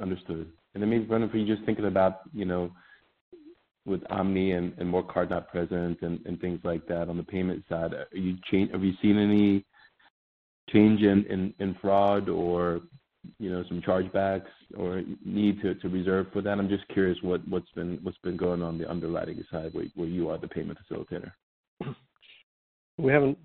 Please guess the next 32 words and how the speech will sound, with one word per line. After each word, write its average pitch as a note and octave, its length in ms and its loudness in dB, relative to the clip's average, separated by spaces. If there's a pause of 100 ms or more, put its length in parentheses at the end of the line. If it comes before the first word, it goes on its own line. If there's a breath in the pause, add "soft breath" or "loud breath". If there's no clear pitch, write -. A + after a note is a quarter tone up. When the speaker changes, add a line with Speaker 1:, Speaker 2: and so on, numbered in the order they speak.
Speaker 2:
we C3+ 120 2
haven't B2 260 4
seen A#2+ 220 6
any, G2 760 2 (240)
um, F#2 400 -6
meaningful, F#2 760 -4 (240)
um, F2+ 580 -12 (880)
uh, G2 140 -8 (100)
fraud G2+ 220 0
that G2 100 -4
we G2 100 -6
haven't, G2 320 -2 (100)
uh, F2+ 420 -8
detected A2 500 0
or G2+ 80 -2
recovered G#2+ 580 -6
or F#2+ 160 -6
helped F#2+ 240 -12
our G2+ 80 -8
merchants G#2 480 -8
through. C3+ 220 -4 (640 loud breath)
Um, F#2 260 -10
we F#2+ 100 -8
have G2+ 180 -4 (160)
seen F#2 300 -6
a F2+ 100 -16
greater, F2+ 640 -8 (280)
um, A2 640 -10 (720)
incident D3 460 2
rate D3+ 240 2
of E3 140 4
it. F3 160 4